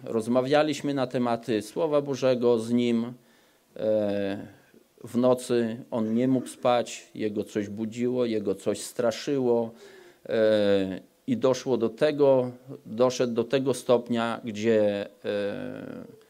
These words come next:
dostał drgawek, wezwano pogotowie, e, zabrałem go do zakła-, zakładu psychiatrycznego i tam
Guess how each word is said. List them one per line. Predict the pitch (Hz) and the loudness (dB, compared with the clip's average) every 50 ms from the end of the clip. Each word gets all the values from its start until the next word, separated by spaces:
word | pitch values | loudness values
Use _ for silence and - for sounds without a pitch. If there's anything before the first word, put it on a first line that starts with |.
| _ _ | _ _
dostał | - 117 123 120 123 - 123 107 104 | 2 4 4 4 4 2 2 2 2
drgawek, | 101 113 113 117 135 131 139 135 135 131 127 123 - - - _ _ - - _ _ _ - | 2 0 0 2 4 4 4 4 4 2 2 0 -2 -10 -20 _ _ -20 -20 _ _ _ -6
wezwano | 110 107 117 117 123 117 113 113 110 | -4 -2 2 4 4 4 4 2 0
pogotowie, | 110 - 117 113 117 127 127 - 143 147 143 131 131 131 131 127 131 - 92 - _ _ _ _ _ _ _ - | 0 0 0 0 0 0 0 4 4 4 4 4 2 2 2 2 0 -2 -6 -12 _ _ _ _ _ _ _ -8
e, | - - 107 104 104 101 95 | -4 -2 -2 0 0 0 2
zabrałem | 95 - 117 113 123 123 117 117 120 117 113 113 113 113 107 101 | 4 4 4 6 6 6 6 6 6 4 4 2 2 0 2 2
go | 110 113 110 | 2 2 2
do | 95 107 110 107 104 104 104 104 107 - - - - | 4 4 4 6 6 6 4 4 2 0 0 -4 -6
zakła-, | 110 104 120 123 123 - - 135 127 131 131 - | -2 0 0 0 0 0 2 6 6 6 6 4
zakładu | 113 120 127 123 - 147 139 135 135 135 | 2 2 2 2 4 4 4 4 4 0
psychiatrycznego | 135 - - 135 123 - - 131 120 120 - 123 117 - - 123 120 120 113 117 117 117 113 113 - - - - - - - - _ _ _ _ _ - | -2 -4 -4 -6 -4 -2 0 -2 0 0 -2 -4 -4 -2 -2 0 0 0 2 2 2 2 0 -2 -6 -14 -18 -18 -18 -20 -20 -20 _ _ _ _ _ 0
i | 135 123 123 123 120 120 117 113 113 110 107 104 104 101 98 - - - - _ - | 4 6 6 6 8 6 6 6 4 2 0 -2 -4 -6 -8 -14 -20 -20 -20 _ 2
tam | - 151 139 139 139 135 131 127 | 4 6 6 6 6 4 2 0